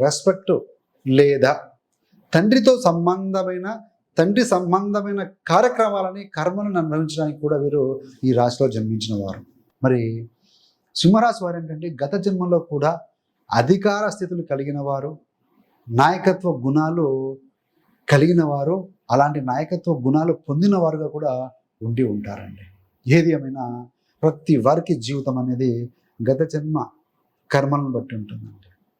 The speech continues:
సహజంగా కర్మలు ఏముంటాయంటే సంచిత కర్మ, ప్రారంధ కర్మ, ఆగామి కర్మ, వివిధ రకాలుగా ఉంటాయి. So కర్మను బట్టే జీవితం ఉంటుంది. అందుకనే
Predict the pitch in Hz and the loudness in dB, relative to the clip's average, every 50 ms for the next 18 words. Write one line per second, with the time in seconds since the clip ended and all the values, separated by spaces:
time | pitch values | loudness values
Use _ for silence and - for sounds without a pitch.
0 | _ _ - 160 170 190 214 226 220 214 180 180 165 175 185 175 165 165 165 160 | _ _ 0 2 2 4 4 2 0 2 2 2 2 4 2 2 2 0 -2 -2
1 | 151 151 143 135 135 139 185 190 170 - - - - _ _ _ _ _ _ _ | -2 -2 -2 -2 -2 -2 -2 -2 -2 -4 -6 -12 -20 _ _ _ _ _ _ _
2 | - - 160 156 175 165 170 - 160 147 143 139 135 135 135 127 - 139 131 135 | -2 0 2 2 4 2 2 0 0 -2 -4 -4 -6 -6 -6 -4 0 0 2 2
3 | 147 151 147 143 139 - 143 127 131 131 127 117 113 120 135 147 156 156 151 147 | 0 -2 -2 -4 -6 -4 -4 -4 -4 -4 -6 -4 -2 0 2 2 2 0 0 -4
4 | 147 143 127 127 131 131 127 131 - _ _ _ _ 120 120 131 127 127 117 110 | -4 -4 -4 -4 -4 -8 -8 -8 -14 _ _ _ _ -2 -2 2 2 2 2 0
5 | - 127 131 147 151 147 131 120 117 117 113 107 107 110 _ _ _ _ _ _ | -4 -2 -4 -2 -2 -2 -4 -6 -8 -10 -12 -12 -12 -14 _ _ _ _ _ _
6 | - 147 147 - 127 143 156 175 180 175 165 165 180 156 131 135 143 143 - 135 | -2 -2 0 2 0 2 2 2 2 0 -2 -2 -4 -6 -6 -10 -12 -8 -8 -8
7 | 135 131 127 135 147 175 185 151 143 151 165 170 214 220 | -8 -8 -10 -8 -6 -6 -4 -2 0 0 2 2 0 0